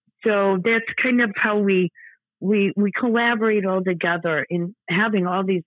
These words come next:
different programs available. We make sure that there's, everybody's getting the services that they need. And so if perhaps a participant doesn't work out for our program, or maybe we're not a good fit,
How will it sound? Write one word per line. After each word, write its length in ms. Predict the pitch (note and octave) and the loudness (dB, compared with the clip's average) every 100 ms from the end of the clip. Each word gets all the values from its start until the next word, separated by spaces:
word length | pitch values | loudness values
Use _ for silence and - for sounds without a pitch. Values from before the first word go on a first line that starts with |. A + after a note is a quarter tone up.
| - | -4
different 400 | F#3+ - F#3 E3 | -6 -4 -6 -6
programs 600 | - G#3 G3 F#3 E3+ D#3+ | -4 -2 -2 -2 -2 -4
available. 920 | E3+ D3 G3+ B3 C4+ G#3+ F3+ F#3+ F3+ - - - _ | -6 -4 -2 0 0 -2 -2 -4 -4 -6 -20 -20 _
We 120 | B3+ C#4+ | 0 2
make 220 | D#4 C#4 - - | 2 0 -2 0
sure 200 | A#3 A3+ | 2 2
that 160 | G#3 - | -2 -4
there's, 260 | G3+ F3+ F3 - | -2 0 -2 -4
everybody's 520 | G3+ G#3+ G3+ F#3 E3+ - | -2 0 0 -2 -2 -2
getting 260 | E3+ E3 | -4 -2
the 120 | D3+ D3+ - | -4 -6 -4
services 520 | D3 D#3 D#3+ - D3 - | -4 -4 -6 -4 -6 -6
that 120 | D#3+ - | -10 -6
they 140 | E3 D3 | -4 -2
need. 520 | D3 D3 C#3+ - - - _ - - - - | -2 -2 -2 -6 -14 -20 _ -12 -10 -10 -2
And 180 | G#3 G#3+ | -2 0
so 160 | C#4 C4+ | 0 2
if 120 | C4+ - | 0 0
perhaps 480 | - B3 A#3 A3 B3 | 0 2 2 0 -2
a 60 | A3+ | -6
participant 760 | - G#3 - G#3 - G3+ G3+ F#3 - - - _ | -2 -2 -2 -4 -2 -2 0 -2 -4 -20 -20 _
doesn't 380 | A3 A3+ A3+ G3+ | -2 0 -2 -4
work 280 | F#3 G3+ F#3 | -2 0 0
out 240 | F#3+ F#3 - | -2 -4 -4
for 140 | - F#3 - | -6 -6 -2
our 220 | A3+ B3+ C4 | 2 2 2
program, 600 | - A3+ G3+ A3 G#3 G3+ - - - | 0 -2 0 0 2 0 -2 -14 -8
or 200 | - A3+ - _ _ _ | -2 -2 -2 _ _ _
maybe 400 | G3+ G#3+ G#3+ G3+ | 0 2 2 2
we're 200 | F#3 G#3 | 2 2
not 240 | G3+ F#3 F#3 | 2 2 -2
a 60 | D#3+ | -2
good 200 | F#3 F3 _ - | -4 -4 _ -4
fit, 320 | C#4+ A#3 | 0 0